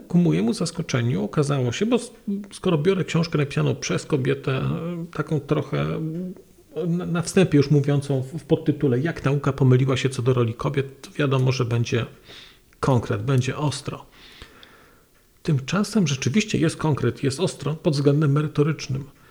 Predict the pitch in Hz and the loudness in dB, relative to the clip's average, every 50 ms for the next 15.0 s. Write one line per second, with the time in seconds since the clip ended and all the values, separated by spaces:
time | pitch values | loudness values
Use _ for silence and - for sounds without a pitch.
0 | - - - - - - 170 156 - - 190 208 214 214 175 - - - - - | -20 -20 -20 -20 -10 -6 -6 -6 -4 -2 -2 0 0 0 -2 -4 -6 -12 -20 -20
1 | - - _ _ _ _ _ _ _ _ _ - 208 175 170 165 170 170 160 151 | -20 -20 _ _ _ _ _ _ _ _ _ -4 -2 -2 -2 -2 -2 -2 -2 -2
2 | - 170 175 156 - 147 143 - 170 165 - - 170 165 143 131 147 151 139 135 | -2 -2 -2 0 0 -2 0 0 -2 0 0 -2 0 2 2 2 2 2 4 4
3 | 147 180 202 196 185 180 175 165 151 131 127 135 135 135 151 135 131 165 196 196 | 4 4 4 2 2 0 0 0 0 2 4 4 4 4 2 2 2 0 -2 -2
4 | 190 156 - 135 120 127 131 131 131 131 127 117 120 117 117 113 107 - 143 175 | -4 -4 -2 -2 0 0 0 0 0 0 0 2 0 0 -2 -4 -4 -4 -4 -6
5 | 202 - - - - - - - - - 160 151 127 151 151 143 - 190 147 - | -6 -8 -12 -18 -20 -20 -20 -12 -2 2 4 4 6 4 4 4 6 6 6 6
6 | - 120 120 123 117 - 127 113 117 110 107 110 110 117 147 185 220 - - _ | 4 2 0 0 -2 0 -2 0 0 0 0 0 -2 -4 -6 -10 -12 -16 -18 _
7 | _ _ _ _ - 139 135 131 127 131 - 117 107 - 165 196 214 - - - | _ _ _ _ -2 0 2 2 2 0 -2 -4 -4 -4 -4 -6 -6 -8 -8 -2
8 | - 165 151 147 - 180 175 - 208 185 - - 185 175 - - 180 165 147 - | 2 2 2 2 2 -2 -2 -2 -2 0 4 4 4 4 4 2 2 2 2 4
9 | - 240 254 226 - 113 - 139 165 185 202 - - - - - - - - - | 4 4 4 4 4 2 0 -4 -6 -8 -10 -12 -16 -20 -20 -20 -20 -20 -20 -20
10 | - - - - 185 190 202 185 - - - 185 175 180 185 175 170 202 214 220 | -20 -14 -8 -6 -6 -6 -4 -6 -6 -2 2 2 4 4 2 2 2 2 2 2
11 | 202 185 196 202 202 208 196 - - - 208 202 190 160 139 - - - - - | 2 2 2 0 0 0 -2 -2 -4 -4 -2 -2 0 -2 -2 -4 -8 -12 -20 -20
12 | _ _ _ _ _ _ _ - 170 - - - 185 196 - 208 208 202 202 190 | _ _ _ _ _ _ _ -16 -16 -2 2 2 2 4 4 2 4 4 4 4
13 | 156 190 214 208 196 180 - - 202 202 196 196 208 226 214 196 175 170 170 170 | 4 4 4 4 2 2 2 2 2 2 2 2 2 2 2 2 2 4 4 2
14 | 185 180 - - 180 165 - 170 147 - - - 170 170 165 165 165 165 170 | 2 0 0 -2 -2 -2 0 -2 -2 -2 -2 0 2 2 4 4 4 2 0